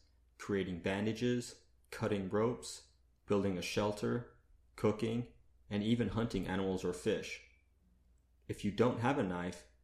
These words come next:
you can create primitive survival tools with stones and rocks. And with that, we've reached the end of my top five survival items. What's one thing you'd never go into the wilderness without?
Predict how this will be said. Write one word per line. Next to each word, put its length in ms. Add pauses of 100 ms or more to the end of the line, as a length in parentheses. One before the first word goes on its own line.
(100)
you 100
can 160
create 460
primitive 400
survival 500
tools 480
with 160
stones 460
and 120
rocks. 480 (920)
And 160
with 200
that, 460
we've 180
reached 200
the 180
end 180
of 160
my 140
top 360
five 280
survival 440
items. 520 (1200)
What's 280
one 140
thing 220
you'd 260
never 200
go 180
into 180
the 80
wilderness 540
without? 440